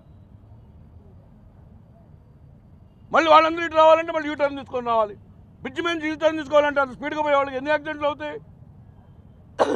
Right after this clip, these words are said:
ఈ బ్రిడ్జ్ మళ్ళీ గుంటూరు మెడికల్ కాలేజీకి, గుంటూరు మెడికల్ జీజీహెచ్కి, ఎన్నో సినిమా థియేటర్లు ఉన్నటువంటి నా సెంటర్కి, ఎన్నో హాస్పిటల్స్ ఉన్నటువంటి,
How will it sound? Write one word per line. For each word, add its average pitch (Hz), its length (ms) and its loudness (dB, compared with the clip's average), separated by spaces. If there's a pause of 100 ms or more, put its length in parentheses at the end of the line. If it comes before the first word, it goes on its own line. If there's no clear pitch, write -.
(320)
ఈ 226 40 -8
బ్రిడ్జ్ 277 280 -8
మళ్ళీ 320 300 0 (880)
గుంటూరు 302 280 -2
మెడికల్ 302 280 -4
కాలేజీకి, 294 560 0 (220)
గుంటూరు 285 300 -8
మెడికల్ 277 500 -4
జీజీహెచ్కి, 285 600 -4 (1160)
ఎన్నో 330 240 0
సినిమా 311 340 -2
థియేటర్లు 302 260 -4
ఉన్నటువంటి 285 300 -8
నా 269 160 2
సెంటర్కి, 302 480 -6 (1400)
ఎన్నో 311 220 0
హాస్పిటల్స్ 302 640 4
ఉన్నటువంటి, 285 680 -6